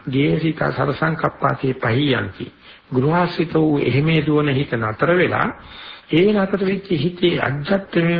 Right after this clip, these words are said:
චිත්තං සම්නිච්ඡති කියන ගතිය අපිට දැක ගන්න පුළුවන්. අත්දැක ගන්න පුළුවන්. ඇතුළත හිත නතර වෙනවා. ඇතුළත හිත සම්නිෂීදති ඉඳ ගන්නවා. ඒකෝදි හෝති ඒකටම යොමු වෙච්ච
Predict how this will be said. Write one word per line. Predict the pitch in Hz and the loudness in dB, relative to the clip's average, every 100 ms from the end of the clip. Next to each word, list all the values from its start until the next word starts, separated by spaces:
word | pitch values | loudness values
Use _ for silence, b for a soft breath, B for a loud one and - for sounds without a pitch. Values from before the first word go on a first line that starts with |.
| 165 | -2
චිත්තං | - 170 - 156 143 | -8 -14 -4 -4 -2
සම්නිච්ඡති | 147 147 151 156 160 160 | -4 -2 -4 -4 -4 -2
කියන | 156 160 | -2 0
ගතිය | 156 165 170 | 0 -2 -2
අපිට | 165 - 196 180 | -2 -2 -2 -2
දැක | 123 143 - | -2 -2 0
ගන්න | 240 160 101 95 | 0 0 -2 -6
පුළුවන්. | 90 78 - - | -8 -10 -12 -12
අත්දැක | - - 170 175 - | -6 -4 0 -2 -2
ගන්න | 127 101 101 | -4 -6 -8
පුළුවන්. | 101 - - - | -10 -14 -16 -12
ඇතුළත | 127 123 147 147 | -8 -4 -2 -2
හිත | 143 151 | -2 -4
නතර | 151 120 120 151 | -4 -4 -4 -2
වෙනවා. | 135 - - _ _ _ B B B | -4 -6 -12 _ _ _ B B B
ඇතුළත | B 127 156 147 | B -2 0 2
හිත | 160 | 0
සම්නිෂීදති | 151 143 151 143 - 185 160 127 120 | -2 -4 -2 0 0 0 2 0 2
ඉඳ | 123 143 | 2 2
ගන්නවා. | 151 123 92 73 82 - _ B B - | 2 0 -4 -8 -14 -18 _ B B 2
ඒකෝදි | 160 180 185 180 151 | 2 4 4 2 2
හෝති | 143 139 123 127 131 | 2 2 0 0 2
ඒකටම | 143 147 147 135 147 | 2 2 -2 -2 0
යොමු | 143 139 139 | 2 2 0
වෙච්ච | 135 | 0